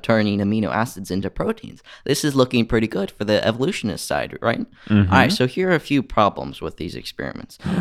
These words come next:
Speaker 1: All right, so the, the chemicals that they use to react the, are you, why are you touching my foot,
Speaker 2: I, I wasn't sure
Speaker 1: Rex?
Speaker 2: what that was.
Speaker 1: That was my toe. <laughs>
Speaker 2: Well, stop having toes.
Speaker 1: Oh, all right, I'll, I'll work on that. So the, the problem is the chemicals that they used to react in the initial experiment,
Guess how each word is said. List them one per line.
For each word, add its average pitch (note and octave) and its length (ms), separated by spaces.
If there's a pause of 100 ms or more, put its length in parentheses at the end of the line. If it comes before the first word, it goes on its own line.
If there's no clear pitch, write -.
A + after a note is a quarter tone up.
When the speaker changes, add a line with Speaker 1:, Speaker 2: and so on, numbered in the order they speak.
(180)
Speaker 1:
All B2 100
right, A#2 160
so G#2+ 400
the, A2+ 380
the A2 120
chemicals D3+ 520
that A#2 140
they A2+ 100
use A2 380
to G2+ 140
react G#2+ 540 (100)
the, G2 220
are B2 120
you, - 160
why - 220
are E4+ 40
you G#4+ 100
touching - 380
my F2+ 120
foot, - 80
Speaker 2:
I, A#2+ 260
I - 20
wasn't D#3+ 260
sure D3 120
Speaker 1:
Rex? C#3 40
Speaker 2:
what C#3+ 120
that A2+ 140
was. G2+ 440 (300)
Speaker 1:
That - 100
was B2 180
my C3 160
toe. C#3+ 360
<laughs> - 340 (100)
Speaker 2:
Well, A2 240
stop - 340
having C#3 400
toes. A2+ 480 (200)
Speaker 1:
Oh, G#2+ 60
all G2 260
right, F#2 260
I'll, G2 240
I'll G2 220
work F#2+ 200
on E2+ 80
that. - 140
So C3 200
the, A#2+ 260
the - 180
problem D#3 360
is A2 140
the - 80
chemicals D#3 560
that A#2 160
they A#2 120
used A2 1000
to G2+ 140
react G#2+ 560
in G2 320
the G2+ 120
initial G2 360
experiment, - 440